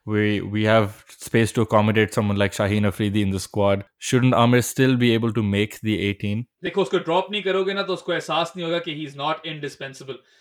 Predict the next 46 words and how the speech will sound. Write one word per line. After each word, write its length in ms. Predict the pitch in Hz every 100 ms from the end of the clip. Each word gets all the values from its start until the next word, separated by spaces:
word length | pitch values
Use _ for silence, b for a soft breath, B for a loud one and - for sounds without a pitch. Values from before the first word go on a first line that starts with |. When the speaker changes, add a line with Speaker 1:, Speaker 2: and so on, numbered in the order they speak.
| b
Speaker 2:
So 160 | - 185
I 100 | 190
think 220 | 208 202
O 120 | 202
D 180 | 196 202 196
Is 80 | 185
में 120 | 190
आमिर 360 | 175 170 180 -
को 260 | 180 180 175
eventually 640 | 151 156 160 175 170 170
हमें 180 | 156 156
शायद 260 | 147 156 131
ड्रॉप 260 | 147 147 -
करना 320 | 143 147 135
पड़े। 220 | 143 131 - _ _ _ _ 165
But 400 | 285 285 - _ _ _ _ -
do 80 | 240
not 220 | 247 214
go 100 | 226
into 120 | 214 185
panic 340 | 196 196 180
mode, 240 | 185 180
Pakistan 480 | 180 160 160 - 147
cricket। 320 | 151 139 143
Stick 260 | - - 196
with 100 | 208
Sarfaraz 460 | 202 190 196 180 170
as 100 | 170
captain। 380 | 170 151 151 127
Yes, 180 | 135 170
he's 180 | 190 165
made 200 | 180 170
mistakes, 360 | 170 - 175 -
but, 180 | 165 - 156
but 140 | 170
he's 180 | 175 185
owned 200 | 180 170
up 180 | 165 -
to 60 | 151
them। 160 | 131 - b b
He 160 | 185 196
has 300 | 170 180 175
had 260 | 180 185 185
success 460 | 185 - 185 175
in 100 | 185
the 100 | 170